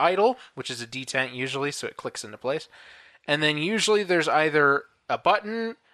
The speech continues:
a pull-up trigger, or just a hard shift down into the reverse thrust area. Now,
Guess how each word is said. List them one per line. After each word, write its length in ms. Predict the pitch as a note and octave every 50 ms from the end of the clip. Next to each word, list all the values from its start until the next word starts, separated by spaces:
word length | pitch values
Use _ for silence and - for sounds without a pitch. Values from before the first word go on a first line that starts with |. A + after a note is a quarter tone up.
| _ _ _
a 140 | - C3 A#2
pull-up 500 | - - - G3+ F#3+ F3+ E3+ D3 - -
trigger, 580 | - - G3+ G#3 G3+ G3 G3+ G3+ G#3 G3+ F#3+ - _ _ _ _ -
or 280 | F3 F#3 G3+ G3+ F#3+
just 240 | E3+ F3+ E3+ - -
a 60 | D3 B2+
hard 400 | - - F3 E3+ E3 D3+ C3 -
shift 420 | - - D#3 C3 - - _ -
down 500 | - F#3+ G3+ F#3 D#3+ C#3+ C3+ C3 C3 C3 _ _ - _ _ _ _ _
into 280 | - D#3+ D#3+ D3 - D3+
the 120 | C3 B2+
reverse 460 | B2+ B2+ B2 - - B2+ A2+ G#2+ - -
thrust 360 | - B2+ A2+ G#2+ G#2 - -
area. 440 | A3 G#3+ D3+ A#2 G#2+ G2 F2+ G2 - _ _ _ _ _ _ - - - - - _ _ -
Now, 280 | F3+ E3+ C3 F#2 -